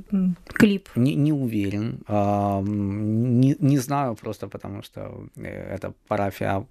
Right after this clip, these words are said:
Speaker 2: продакшн-компании, но в школе мы снимали очень комфортно, хорошая школа, всем было тепло.
Speaker 1: Ну, принаймні після зйомки, і вже коли кліп з'явився, ніхто нічого не казав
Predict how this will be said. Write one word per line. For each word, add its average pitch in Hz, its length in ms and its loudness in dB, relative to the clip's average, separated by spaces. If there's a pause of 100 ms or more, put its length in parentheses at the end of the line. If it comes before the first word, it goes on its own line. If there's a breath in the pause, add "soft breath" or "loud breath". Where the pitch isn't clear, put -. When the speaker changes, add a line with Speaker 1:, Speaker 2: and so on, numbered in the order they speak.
Speaker 2:
продакшн-компании, 107 1080 0 (540 loud breath)
но 101 380 2
в - 60 -14
школе 120 260 0
мы 117 100 -4
снимали 107 320 -2
очень 101 260 -2
комфортно, 107 480 -4
хорошая 101 380 -2
школа, 107 340 -2
всем 104 220 2
было 95 140 4
тепло. 92 420 2 (800 loud breath)
Speaker 1:
Ну, 277 260 6
принаймні 269 420 0
після 311 420 -2
зйомки, 226 520 0
і 208 100 -2
вже 214 220 0
коли 196 560 0
кліп 190 240 -4
з'явився, 262 500 2
ніхто 226 260 0
нічого 214 260 0
не 196 60 -2
казав 170 280 -8